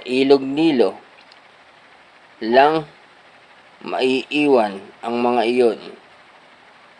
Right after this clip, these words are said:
Sumagot ito, "Bukas kaya," sinabi niya, "mangyayari iyon ayon sa sinabi mo para malaman mo na walang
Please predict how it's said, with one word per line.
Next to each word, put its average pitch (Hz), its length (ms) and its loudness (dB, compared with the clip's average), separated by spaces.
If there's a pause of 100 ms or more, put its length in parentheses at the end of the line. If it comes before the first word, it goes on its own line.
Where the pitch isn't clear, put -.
(460)
Sumagot 117 480 -2
ito, 117 400 0 (1400)
"Bukas 147 560 0
kaya," 127 400 6 (160)
sinabi 120 560 0
niya, 123 400 2 (1040)
"mangyayari 117 880 4 (160)
iyon 127 400 4 (480)
ayon 120 560 2 (240)
sa 104 80 -10
sinabi 113 640 -2 (960)
mo 139 400 4
para 127 240 6
malaman 123 640 4
mo 156 320 0 (480)
na 98 160 -8
walang 120 560 4